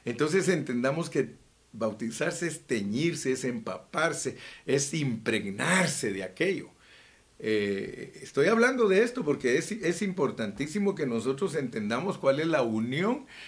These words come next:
que hemos adquirido con Dios, porque en Cristo, en Cristo, si nosotros decimos que estamos en Dios y que estamos en Cristo y que Cristo está en nosotros,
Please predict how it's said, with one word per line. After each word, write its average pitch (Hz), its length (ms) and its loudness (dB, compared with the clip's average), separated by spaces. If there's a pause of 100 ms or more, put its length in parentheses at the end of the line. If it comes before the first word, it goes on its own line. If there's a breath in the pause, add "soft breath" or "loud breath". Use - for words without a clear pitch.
(160 loud breath)
que 113 280 2
hemos 135 240 0
adquirido 127 640 2
con 98 240 -4
Dios, 175 240 0
porque 110 420 -4 (380 loud breath)
en 202 280 4
Cristo, - 520 -6 (280)
en 185 300 4
Cristo, - 500 -4
si - 200 -8
nosotros 156 440 2
decimos 147 420 -2
que 113 80 -4
estamos 135 400 0
en 185 180 2
Dios 123 420 2
y 104 100 -8
que - 60 -8
estamos 147 400 -2
en 180 180 2
Cristo 180 440 0
y - 80 -10
que 101 160 -10
Cristo 180 300 -2
está 139 160 -2
en 165 100 0
nosotros, 110 480 -6